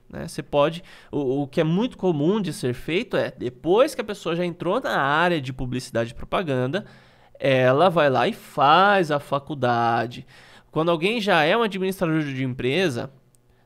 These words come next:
daí ele vai lá e faz a faculdade. Eu vejo que é um caminho bem mais, é, sensato do que a maneira como as coisas funcionam hoje.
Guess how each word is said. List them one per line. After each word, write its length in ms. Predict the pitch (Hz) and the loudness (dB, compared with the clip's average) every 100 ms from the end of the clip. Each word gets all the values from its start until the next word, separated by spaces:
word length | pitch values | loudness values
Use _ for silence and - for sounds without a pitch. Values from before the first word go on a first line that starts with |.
| - | -10
daí 180 | 127 127 | -4 -4
ele 100 | 117 | -2
vai 180 | 151 165 | -2 2
lá 340 | 127 127 139 | 4 4 4
e 60 | 185 | 2
faz 800 | - - 120 139 156 165 165 | -4 -2 6 10 10 10 4
a 60 | 185 | 0
faculdade. 680 | 180 - - 151 123 113 117 | -4 -10 -6 -4 -4 -6 -10
Eu 80 | 113 | -10
vejo 300 | 110 113 - | -10 -12 -12
que 80 | |
é 20 | 123 | -12
um 100 | 156 | -6
caminho 480 | 160 143 120 120 135 - - - - - | -6 -4 -6 -6 -8 -14 -20 -20 -20 -8
bem 320 | 123 143 180 | -2 0 0
mais, 1120 | 156 135 143 147 139 120 123 - - - - | 0 0 -2 -2 -4 -4 -6 -10 -12 -12 -14
é, 280 | - 113 113 | -14 -14 -14
sensato 960 | - - 160 175 - 131 127 131 196 247 - | -14 -6 -4 -6 -2 0 0 -2 -8 -8 -6
do 140 | 185 | -6
que 400 | 196 135 143 165 - - | -6 -6 -4 -6 -12 -18
a 160 | - 143 | -10 -6
maneira 400 | 147 127 120 147 | -6 -4 -6 -8
como 480 | - 123 131 151 - - - | -10 -8 -6 -8 -10 -20 -16
as 160 | 127 | -10
coisas 240 | - 139 135 | -4 -6 -6
funcionam 480 | 156 - 143 175 | -10 -6 -4 0
hoje. 340 | 214 151 117 | 4 4 2